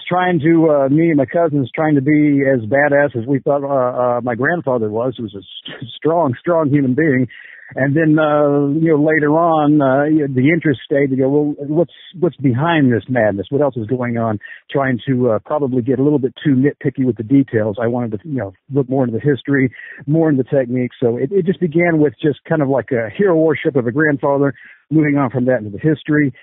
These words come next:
And, uh, be, be honest with you, you can insert me anywhere in the boxing chain, and I'm a fan of all of them, and whatever is occurring in the sport now. And then you can go, "Hey, let's talk ni-, boxing nineteen eighty-three. I'm all about it. Let's talk boxing nineteen seventy. Let's do it. Let's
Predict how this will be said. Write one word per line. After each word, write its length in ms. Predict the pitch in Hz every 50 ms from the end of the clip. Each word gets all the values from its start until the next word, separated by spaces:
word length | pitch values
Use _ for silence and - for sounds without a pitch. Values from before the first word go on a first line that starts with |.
| - - - -
And, 340 | 127 135 131 127 123 123 120
uh, 200 | 123 120 117 120
be, 300 | 143 147 135 123 160 170 151 139 156 135
be 100 | 135 180
honest 300 | 190 233 269 220 - -
with 120 | 151 139
you, 80 | 151 139
you 120 | 139 214
can 100 | 226 233
insert 300 | 185 - - - 185 160
me 160 | 147 143 143 160
anywhere 340 | 170 165 160 151 156 147
in 120 | 135 120 110
the 40 | 104
boxing 440 | 110 147 151 156 - - 127 117
chain, 320 | - - 127 113 117 117 127
and 80 | - 120
I'm 100 | 110 104
a 80 | 92 - -
fan 220 | 156 147 147 139
of 140 | 117 98 98
all 260 | 120 117 139 147 131
of 60 | 113 101
them, 140 | 107 104
and 120 | 110 95 -
whatever 420 | 120 147 147 131 131 127 123 120
is 140 | 127 120 92
occurring 320 | 113 - - 147 131 120
in 60 | 113 113
the 80 | 101
sport 320 | - - 143 131 120 113 123
now. 260 | 143 147 151 160 143 - - - - - -
And 180 | 117 110 104
then 140 | 110 104 117
you 80 | 139 139
can 80 | 127
go, 120 | 113 113 101
"Hey, 140 | 117 135 113
let's 140 | 120 120 -
talk 220 | - 127 127 135
ni-, 180 | 120 131 139 139
boxing 460 | 113 98 139 151 151 - - 120 113
nineteen 280 | 120 123 113 - 113 110
eighty-three. 480 | 123 123 110 - - 131 135 120 90 - _ -
I'm 160 | 101 104 113
all 100 | 117 117
about 240 | 113 123 127 120 95
it. 80 | 87
Let's 140 | 104 101 -
talk 140 | 139 139 127 127 127 220 208
boxing 400 | 127 131 139 135 - - 107 101
nineteen 300 | 117 120 113 131 110 98 - 139
seventy. 300 | 139 127 113 101 92 87 _ - - - - - -
Let's 140 | 139 113
do 200 | 110 117 139 127
it. 60 | 107 98
Let's 160 | 123 117